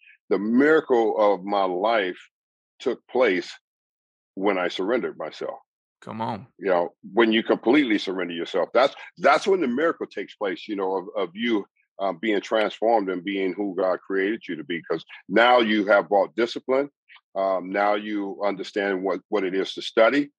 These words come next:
Speaker 1: Um, now
Speaker 2: Mm.
Speaker 1: you understand what it is not to have, you know,
Speaker 2: Yeah.
Speaker 1: and you understand what it is to have, you know,
Speaker 2: Right.
Speaker 1: all, you understand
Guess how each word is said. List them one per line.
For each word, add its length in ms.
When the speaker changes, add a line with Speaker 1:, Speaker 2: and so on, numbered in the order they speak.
Speaker 1:
Um, 340
now 220
Speaker 2:
Mm. 60
Speaker 1:
you 140
understand 540
what 140
it 100
is 320
not 280
to 60
have, 380
you 140
know, 220
Speaker 2:
Yeah. 80
Speaker 1:
and 100
you 140
understand 400
what 100
it 160
is 280
to 120
have, 320
you 100
know, 60
Speaker 2:
Right. 160
Speaker 1:
all, 200
you 180
understand 420